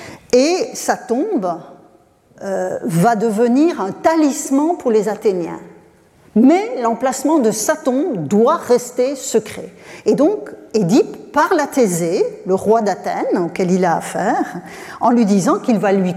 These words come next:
communiquer le lieu de sa tombe, mais qu'il devra garder ce secret pour lui jusqu'à ce que la mort le rattrape,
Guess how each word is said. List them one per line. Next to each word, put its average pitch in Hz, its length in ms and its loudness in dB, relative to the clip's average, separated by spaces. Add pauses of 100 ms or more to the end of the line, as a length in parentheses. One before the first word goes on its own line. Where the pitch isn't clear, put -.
communiquer 285 920 4
le 190 240 2
lieu 220 580 2 (340)
de 175 300 -4 (120)
sa - 460 -6
tombe, 285 580 -2 (560)
mais 302 260 4
qu'il 208 240 -2
devra 202 360 -2 (240)
garder 240 520 0
ce - 180 -8
secret 196 440 -2
pour 185 240 -6
lui 247 320 2
jusqu'à - 420 -2
ce - 80 -12
que - 80 0
la 185 140 0
mort 202 200 2
le 185 100 2
rattrape, 190 600 -4